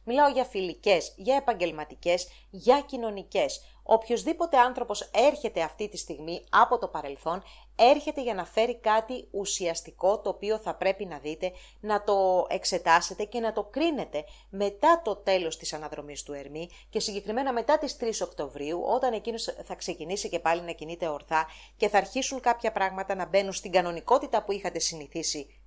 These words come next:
προ-αναδρομής, για, ε, και έτσι να μπορέσετε κι εσείς να λειτουργήσετε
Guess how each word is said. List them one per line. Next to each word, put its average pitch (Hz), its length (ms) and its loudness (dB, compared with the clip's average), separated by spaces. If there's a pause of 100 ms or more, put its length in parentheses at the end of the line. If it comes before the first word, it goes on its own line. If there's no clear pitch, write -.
προ-αναδρομής, 160 1500 4 (400)
για, 196 160 -2 (320)
ε, 202 40 -2
και - 140 0
έτσι 254 200 2
να 240 100 -2
μπορέσετε 185 360 -2
κι - 80 -6
εσείς 180 180 -4
να 208 140 -6
λειτουργήσετε 180 760 -4